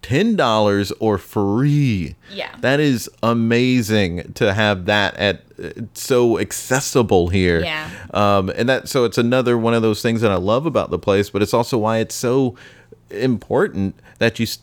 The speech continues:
Speaker 1: you go out to as much stuff as you can, because it's not so hard to go to 'em.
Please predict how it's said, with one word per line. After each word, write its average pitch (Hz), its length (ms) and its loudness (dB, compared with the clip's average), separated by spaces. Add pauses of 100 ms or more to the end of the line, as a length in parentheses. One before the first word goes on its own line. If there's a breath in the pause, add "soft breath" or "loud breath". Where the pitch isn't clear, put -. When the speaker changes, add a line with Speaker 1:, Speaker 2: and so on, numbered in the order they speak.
Speaker 1:
you 107 160 0
go 113 280 2
out 127 260 0
to 117 100 0
as 98 120 0
much 110 280 0
stuff 104 260 -2
as 98 100 -4
you 101 100 -2
can, 151 300 -2
because 113 340 0 (840 loud breath)
it's - 240 -6
not 139 320 0
so 135 240 2
hard 120 520 2
to 123 80 0
go 110 320 4
to 76 200 -6
'em. - 200 -14